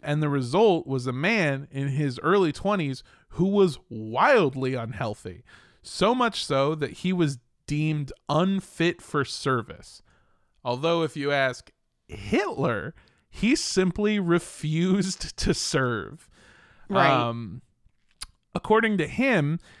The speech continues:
Speaker 1: he didn't want to serve in the Austrian military, uh, because they allowed race mixing. Plus, he, like, totally identified as a German, and, like, the fall of the Austria-Hungary,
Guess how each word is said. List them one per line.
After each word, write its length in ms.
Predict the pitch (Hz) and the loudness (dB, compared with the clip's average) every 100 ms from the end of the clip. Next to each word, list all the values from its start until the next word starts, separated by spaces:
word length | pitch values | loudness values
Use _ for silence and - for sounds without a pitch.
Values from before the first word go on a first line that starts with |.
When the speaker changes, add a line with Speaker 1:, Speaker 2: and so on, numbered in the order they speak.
| _ | _
Speaker 1:
he 220 | - 185 214 | -6 0 2
didn't 300 | 240 220 170 | 2 2 2
want 180 | 180 185 | 2 2
to 60 | |
serve 320 | - 165 160 | 0 0 0
in 80 | 160 | 0
the 100 | 156 | -4
Austrian 560 | 127 131 - 143 131 135 | -4 -4 -4 -4 -4 -2
military, 720 | 214 226 - 156 135 135 131 - _ - | 0 -2 0 0 2 0 -2 -8 _ -2
uh, 240 | 135 135 | 2 2
because 420 | 135 143 175 147 | 2 -2 0 0
they 140 | 139 151 | 0 0
allowed 460 | 156 139 123 123 120 | 0 0 -2 -4 -2
race 400 | 123 196 - 131 | 0 0 -2 -6
mixing. 480 | 117 - 101 101 - | -8 -10 -16 -16 -12
Plus, 600 | - 233 214 147 139 - - | -2 2 4 4 2 -6 -4
he, 160 | 175 | 0
like, 320 | 165 131 113 - | 2 0 -2 -10
totally 520 | - 175 156 156 147 | 2 4 4 4 2
identified 760 | 127 120 123 135 147 139 135 | 0 -2 -4 -2 0 2 0
as 140 | 131 120 | -2 -4
a 60 | |
German, 680 | 127 123 123 123 147 165 170 - - - | -8 -8 -4 -2 0 0 0 -4 -12 -6
and, 180 | 143 143 | -2 2
like, 360 | 139 131 - - | 2 0 -2 -12
the 240 | 147 139 147 | -4 2 0
fall 440 | - 131 131 147 | 2 2 4 4
of 120 | 151 | 2
the 100 | 147 | 0
Austria-Hungary, 1400 | - 131 127 - 165 147 113 156 131 143 143 143 147 143 | -2 -2 -4 -4 0 0 0 -2 -4 -2 0 0 0 -4